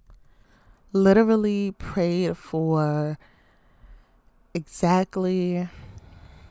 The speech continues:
what I needed, and I got that. And that, and I also wanna touch on that, and it's a, also a conversation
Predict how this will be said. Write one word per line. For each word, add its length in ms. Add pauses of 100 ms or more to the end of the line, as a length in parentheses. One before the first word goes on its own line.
(320)
what 520 (1160)
I 80
needed, 480 (800)
and 680 (120)
I 100
got 240 (140)
that. 300 (280)
And 180
that, 120
and 100
I 160
also 300
wanna 240
touch 440
on 180
that, 260
and 120
it's 100
a, 140
also 320
a 60
conversation 1000